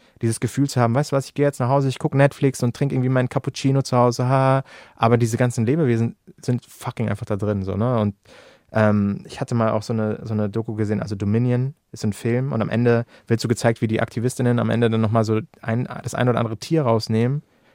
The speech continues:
Und das war das vom Film, was mich, glaub ich, am meisten, äh, was mich am traurigsten gemacht hat irgendwie, weil ich so gedacht habe, „Ey krass, da sind so tausende Tiere“, weißt du, und die nehmen ein so ein Tier mit, so dass jetzt ihr Leben, so sein Leben weiterleben wird und alle anderen sind halt gefangen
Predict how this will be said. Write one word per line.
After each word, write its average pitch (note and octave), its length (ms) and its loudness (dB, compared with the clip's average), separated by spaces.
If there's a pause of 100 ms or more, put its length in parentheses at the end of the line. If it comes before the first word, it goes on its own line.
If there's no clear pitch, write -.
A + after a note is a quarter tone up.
(180)
Und A#2 160 2
das B2+ 120 4
war - 80 8
das D3 120 2
vom B2+ 160 2
Film, D3 220 2
was B2+ 100 0
mich, A#2+ 180 0
glaub A#2+ 140 0
ich, A2+ 80 -4
am A2 120 2
meisten, C3 600 0 (520)
äh, A#2 300 2
was A#2+ 160 -4
mich B2 120 0
am A2+ 140 0
traurigsten E3 480 2
gemacht G2+ 300 -6
hat A2 160 -8
irgendwie, G#2+ 280 -4
weil A#2+ 120 2
ich A#2+ 80 -6
so C3+ 80 -4
gedacht C3+ 280 -2
habe, B2+ 220 0 (240)
„Ey A#2+ 120 0
krass, - 220 -4
da C3+ 80 -4
sind B2 120 0
so C3+ 80 -4
tausende C3 480 -2
Tiere“, B2+ 320 -2
weißt B2 140 -2
du, C3 40 -2
und A#2+ 40 -2
die B2 60 2
nehmen A#2+ 140 0
ein C3+ 220 2
so B2+ 100 0
ein B2+ 100 2
Tier B2+ 180 0
mit, C3+ 220 2
so B2+ 100 -2
dass A#2 140 0
jetzt A#2+ 140 -4
ihr B2+ 120 0
Leben, D#3 320 4
so C3 120 -2
sein C3 180 2
Leben D3 180 0
weiterleben A#2 520 0
wird B2+ 220 -2 (380)
und A#2+ 240 2
alle C3+ 180 4
anderen B2+ 240 4
sind A#2+ 220 0
halt A2+ 160 0 (160)
gefangen A2+ 680 0